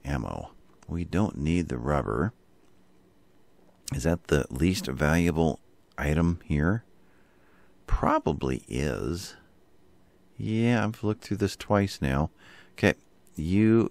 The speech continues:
can stay behind. I will take the shotgun ammo. And is that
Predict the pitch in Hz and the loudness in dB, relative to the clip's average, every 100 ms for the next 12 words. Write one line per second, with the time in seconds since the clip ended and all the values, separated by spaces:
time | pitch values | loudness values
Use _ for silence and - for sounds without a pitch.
0 | - - 90 - 92 90 87 78 67 80 | -4 -4 -4 0 0 2 2 2 4 2
1 | 90 - - - 73 95 90 98 - 82 | 0 -10 -20 -8 0 2 2 2 -2 -2
2 | 98 78 80 67 62 60 82 - - - | 0 0 -2 -2 -2 0 -2 -2 -12 -20
3 | - - 82 85 78 78 78 78 69 85 | -20 -6 -2 2 2 4 4 2 0 -4
4 | 87 82 87 | -4 -4 -4